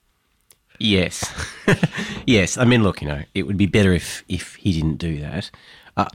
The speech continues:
I, I think if you unpack it, it is complicated, and it's perhaps more complicated, um, than some people sort of, um, imagine, because the, the reality is, is that within politics there's an incentive structure,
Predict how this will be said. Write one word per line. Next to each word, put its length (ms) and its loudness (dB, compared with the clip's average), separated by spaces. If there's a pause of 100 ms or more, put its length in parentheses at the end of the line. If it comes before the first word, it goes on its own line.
(120)
I, 140 0
I 100 4
think 160 4
if 100 -2
you 80 2
unpack 400 0
it, 80 2
it 120 2
is 180 0
complicated, 720 -4
and 140 2
it's 100 -4
perhaps 300 -4
more 100 4
complicated, 640 -2 (720)
um, 440 2
than 200 2
some 220 2
people 400 -2
sort 180 0
of, 380 -2
um, 360 -2
imagine, 460 0
because 440 -2 (720)
the, 120 -8 (160)
the 140 4
reality 520 4
is, 140 -2
is 220 -6
that 320 0 (200)
within 640 2
politics 600 -4
there's 160 0
an 60 2
incentive 460 -2
structure, 460 -14